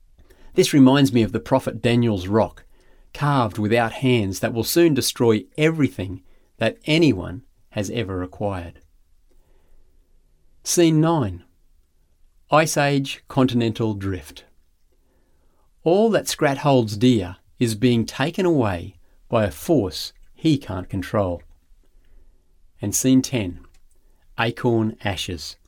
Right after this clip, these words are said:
<laughs> My favourite part. As Melinda's father, Clive, often reminds us,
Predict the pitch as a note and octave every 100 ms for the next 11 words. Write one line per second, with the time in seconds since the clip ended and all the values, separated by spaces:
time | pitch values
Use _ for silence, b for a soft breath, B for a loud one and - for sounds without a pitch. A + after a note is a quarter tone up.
0 | _ _ - A#2+ A2 - C3+ B2+ B2+ -
1 | - F2+ F#2 - _ b b b b b
2 | b b b D#3+ F3 E3+ D3+ C#3+ C3 -
3 | B2+ A#2 F#2+ - C3 B2 G#2+ G2 A#2 B2+
4 | A2 G#2+ G#2+ G#2+ G2 F#2 -